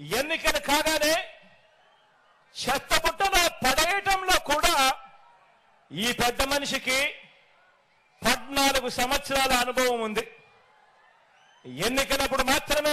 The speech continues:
మేనిఫెస్టో గుర్తుకొస్తుంది, రంగురంగుల కాగితాలు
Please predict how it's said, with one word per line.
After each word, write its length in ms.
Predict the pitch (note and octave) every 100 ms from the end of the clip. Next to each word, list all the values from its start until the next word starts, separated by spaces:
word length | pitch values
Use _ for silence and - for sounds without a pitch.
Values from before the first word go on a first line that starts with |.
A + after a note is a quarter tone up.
| C#4+
మేనిఫెస్టో 480 | D4+ C#4 C#4+ - D4+
గుర్తుకొస్తుంది, 680 | C#4+ D#4 D4+ C#4+ D4 C#4+ C#4+ C#4+ - - _ _ _ _ _ _ _ B2
రంగురంగుల 720 | A#2+ G3 B3+ C4 C4+ D4 D4 C#4 C4
కాగితాలు 440 | C4+ C4+ D4